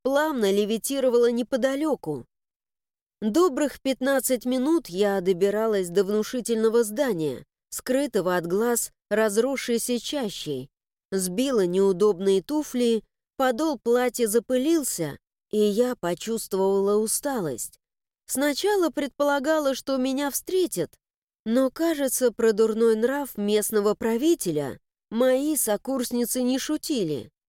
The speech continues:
«Вот она, вот, приехала!» Услышала чужой женский голос,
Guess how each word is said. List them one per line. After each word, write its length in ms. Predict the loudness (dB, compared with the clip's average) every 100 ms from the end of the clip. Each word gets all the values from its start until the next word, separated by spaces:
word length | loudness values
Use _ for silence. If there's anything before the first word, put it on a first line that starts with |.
| _ _ _ _ _ _ _ _ _ _
«Вот 460 | -4 0 2 2 0
она, 340 | 0 2 2
вот, 420 | 2 2 0 -2 _ _ _
приехала!» 840 | 0 4 4 4 0 -2 -2 -4 -12 _ _ _ _ _ _ -2
Услышала 760 | 0 0 -2 -2 -2 -2 -2 0
чужой 500 | 0 -2 0 0 0
женский 520 | 0 0 -2 -4 -4
голос, 560 | 0 0 0 -2 -8